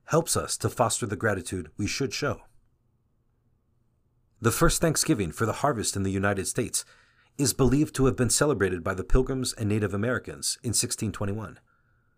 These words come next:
But as believers, we have been gathering to give thanks for millennia. The word Eucharist, in its original Greek,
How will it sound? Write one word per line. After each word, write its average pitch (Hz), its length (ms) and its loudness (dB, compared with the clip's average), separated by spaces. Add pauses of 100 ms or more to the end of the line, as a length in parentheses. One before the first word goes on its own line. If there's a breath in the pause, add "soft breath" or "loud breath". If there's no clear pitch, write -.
(340)
But 123 120 6
as 117 140 6
believers, 98 540 0 (260 soft breath)
we 120 140 6
have 127 100 6
been 127 140 4
gathering 127 380 2
to 127 80 0
give 113 200 0
thanks 135 320 -6
for - 160 -4
millennia. 95 540 -4 (1120)
The 117 100 4
word 131 320 6 (200)
Eucharist, 110 640 0 (400)
in 127 140 2
its 123 160 0
original 123 400 2
Greek, - 380 -6